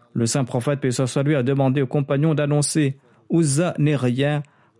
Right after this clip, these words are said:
Allah est notre soutien et vous n'avez pas de soutien. Après cela, Abu Sufyan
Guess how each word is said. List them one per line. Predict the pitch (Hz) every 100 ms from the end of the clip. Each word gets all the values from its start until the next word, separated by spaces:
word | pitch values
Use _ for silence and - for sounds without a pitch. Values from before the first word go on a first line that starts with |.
| -
Allah | 170 170 151 -
est | 180
notre | 180 131 -
soutien | - 147 - 127 131 143 143 -
et | 156 160
vous | 127 117 165
n'avez | 127 117
pas | 120 - 131 -
de | 127
soutien. | 175 - 120 - - 123 - _ _ _ _ _ _ _ _ _ -
Après | 208 269
cela, | 247 208 220 214
Abu | 196 190
Sufyan | 226 202 - 170 170 160